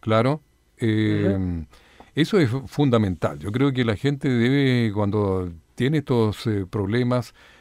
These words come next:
Speaker 1: eh, la miocarditis, especialmente lo que usted está hablando, doctor, eh,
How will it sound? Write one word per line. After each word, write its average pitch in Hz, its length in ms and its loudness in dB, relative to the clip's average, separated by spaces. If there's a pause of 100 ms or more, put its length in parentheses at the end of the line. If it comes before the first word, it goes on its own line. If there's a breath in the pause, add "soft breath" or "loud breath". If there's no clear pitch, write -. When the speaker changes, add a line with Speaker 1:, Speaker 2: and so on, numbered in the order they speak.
(120)
Speaker 1:
eh, 104 240 -2
la 98 260 0
miocarditis, 107 640 0
especialmente 117 600 -2
lo 110 100 0
que 98 80 -2
usted 110 260 -4
está 104 340 -4
hablando, 120 360 0
doctor, 135 380 -2 (380 soft breath)
eh, 110 640 2